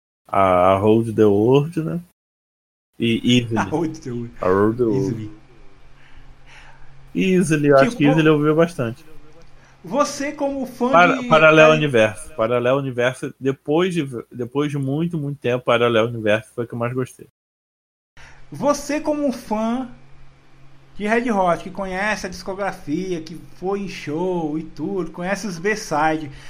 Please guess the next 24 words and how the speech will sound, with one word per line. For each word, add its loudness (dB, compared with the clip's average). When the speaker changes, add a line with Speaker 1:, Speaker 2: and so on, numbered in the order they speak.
Speaker 2:
se -6
alguém 0
chega -4
pra -4
você -2
e -6
diz -8
assim, -6
"Pô, 0
eu 0
gosto -4
de -4
Red -2
Hot, -2
gosto -2
de -12
Californication", -4
você -16
considera -10
o -8
cara -6
um -8
fã -12
menor? -10